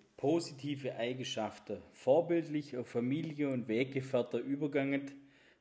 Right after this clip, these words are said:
zeigt das Beispiel seiner Tochter Nadine Berner, die als Teil der aktuellen Vorstandschaft im Narrenverein Inneringen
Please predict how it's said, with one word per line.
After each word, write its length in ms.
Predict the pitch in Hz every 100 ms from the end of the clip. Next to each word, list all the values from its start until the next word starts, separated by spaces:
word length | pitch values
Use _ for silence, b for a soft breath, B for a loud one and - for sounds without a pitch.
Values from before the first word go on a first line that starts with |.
| -
zeigt 300 | 113 107 113
das 180 | 104
Beispiel 540 | - 101 135 - 151 143
seiner 340 | 131 104 104
Tochter 380 | - 123 - 143
Nadine 480 | 131 104 95 107 123
Berner, 340 | 110 101 87 - _ _ _ b b b b -
die 120 | 117
als 240 | 107 104 -
Teil 480 | 110 107 143 175 165 -
der 160 | -
aktuellen 480 | 214 220 - 110 107
Vorstandschaft 960 | - 107 117 - 135 131 135 131 131 110
im 120 | 104
Narrenverein 680 | 101 110 113 - 104 101 101
Inneringen 640 | 101 110 113 127 135 -